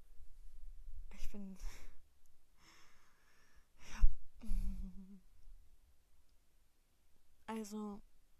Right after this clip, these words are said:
hier stehen jetzt erstmal Lieder ohne, ohne, ohne zu sagen, in welchem Jahr das gemacht wurde.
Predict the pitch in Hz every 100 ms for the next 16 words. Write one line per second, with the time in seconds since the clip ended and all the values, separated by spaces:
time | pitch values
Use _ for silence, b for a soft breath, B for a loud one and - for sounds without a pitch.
0 | - - 208 208 202 214 - 220 208 196
1 | 208 214 208 202 - - 208 208 208 -
2 | 208 220 247 240 240 - - - - -
3 | - - - - 226 226 226 220 220 -
4 | - - - - - - 208 226 220 220
5 | 220 - - - - - - - - -
6 | - - 220 220 208 214 208 208 208 -
7 | 208 196 196 208 220 - - - - -
8 | - 220 220 220 220 226 - - - -
9 | - - - 240 240 - 233 247 247